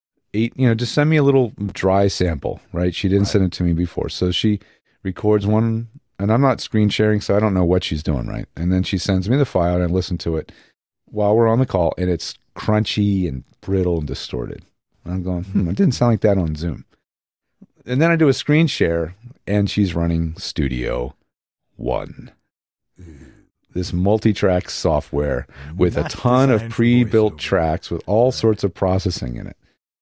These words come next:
Speaker 1: And then I said, "Can you send me another clip with no processing on it at all?" She sends me another clip. It still has distortion. I said, "Are you sure you have all the processing turned off?" She says, "I have the gain turned up to a what? Uh, to a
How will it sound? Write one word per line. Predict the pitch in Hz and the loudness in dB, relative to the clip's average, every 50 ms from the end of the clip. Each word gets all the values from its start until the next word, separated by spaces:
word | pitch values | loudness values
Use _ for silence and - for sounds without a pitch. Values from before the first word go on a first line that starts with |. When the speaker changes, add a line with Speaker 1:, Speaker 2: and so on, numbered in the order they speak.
| _ _ _ _ | _ _ _ _
Speaker 1:
And | - - 110 | -6 -2 0
then | 117 120 | 2 2
I | 127 123 | 2 2
said, | 113 - 117 110 | 2 0 0 0
"Can | - - 123 | 2 2 2
you | 123 127 | 2 2
send | - - 147 135 135 | 2 2 2 2 4
me | 127 | 4
another | 123 135 156 185 165 | 4 2 2 2 0
clip | 131 - - 117 113 107 - - - _ - | -2 0 2 2 2 2 -2 -8 -20 _ -4
with | 101 104 90 98 | -2 -2 0 2
no | 104 107 104 | 2 2 2
processing | 104 - - 104 98 95 - - 87 95 95 85 | 2 2 0 0 0 0 -2 -2 -2 0 0 0
on | 82 80 78 69 | 0 0 0 -2
it | 67 76 | -2 0
at | 92 123 | 2 2
all?" | 135 - - - | 2 2 -2 -4
She | _ - - | _ -8 -8
sends | 87 - - 90 80 76 | -6 -4 -4 -6 -4 -4
me | 76 | -2
another | 87 123 160 175 | 0 2 2 2
clip. | - - 165 165 160 - _ _ _ - | 2 2 2 2 2 0 _ _ _ -10
It | 90 | -10
still | - - - 107 101 | -4 -2 0 2 2
has | 104 95 85 - - | 2 2 0 -2 -4
distortion. | - - - - 57 57 - - - - - - _ _ _ _ _ _ _ _ _ | -6 -8 -6 -6 -6 -6 -6 -8 -8 -10 -14 -20 _ _ _ _ _ _ _ _ _
I | 95 | -6
said, | 101 - 120 110 | -2 0 2 2
"Are | 104 | 4
you | 104 110 | 2 2
sure | 107 - - 180 208 | 0 0 -2 0 0
you | 214 202 | 2 2
have | 185 170 160 | 2 2 2
all | 151 | 2
the | 143 | 0
processing | - - 139 131 - - - - - 113 | 0 0 0 0 0 -4 -6 -2 -2 0
turned | 107 - 113 110 110 | 2 4 4 4 4
off?" | 107 101 | 4 2
She | - - 107 | 0 -4 -4
says, | - - 110 98 | 0 0 2 2
"I | 90 76 104 | 2 2 2
have | 113 139 151 147 | 2 2 2 2
the | 151 | 0
gain | 113 101 110 107 117 127 139 135 131 127 120 - _ _ _ _ _ - | -2 0 -2 -2 0 2 2 0 0 -2 -4 -8 _ _ _ _ _ -8
turned | - 107 101 95 90 | -4 -2 0 0 0
up | 90 82 - _ _ | 0 -2 -2 _ _
to | - - 101 | -6 -2 -2
a | 92 | 0
what? | 87 80 92 113 113 - - 69 65 - | 0 0 2 0 0 0 -2 -6 -10 -10
Uh, | - 73 78 | -10 -10 -10
to | - - 110 98 90 85 | -4 0 0 0 0 0
a | 85 | -2